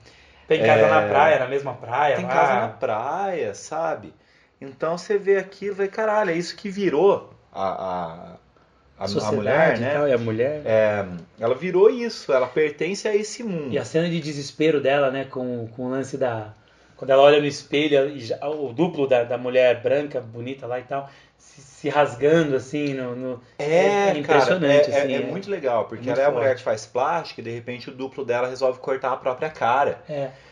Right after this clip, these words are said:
Speaker 2: Né? Quer dizer, é, é tipo uma mensagem, "Olha, isso aí que você fez
Speaker 1: Doeu em mim.
Speaker 2: e não é nada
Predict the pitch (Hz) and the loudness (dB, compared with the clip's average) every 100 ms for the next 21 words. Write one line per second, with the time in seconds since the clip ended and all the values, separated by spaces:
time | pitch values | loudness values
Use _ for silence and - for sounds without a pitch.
0 | _ - 117 117 131 113 120 120 98 - | _ -2 0 2 -2 -2 0 2 2 -2
1 | _ _ _ _ _ _ _ - 123 131 | _ _ _ _ _ _ _ -4 4 8
2 | 135 139 139 - 160 196 202 214 - 135 | 8 6 2 -2 -4 -2 -2 -2 0 2
3 | 131 127 120 117 135 120 113 107 101 98 | 2 -2 -4 -6 -6 -6 -8 -12 -14 -12
4 | - 147 175 113 - - - _ _ 143 | -2 -2 -2 -8 -16 -18 -20 _ _ 0
5 | 143 147 160 151 147 120 _ _ _ 320 | 6 6 4 0 -4 -8 _ _ _ -10
6 | 175 196 220 247 247 226 233 247 202 202 | -6 -4 -4 -6 -6 -6 -6 -6 -2 -2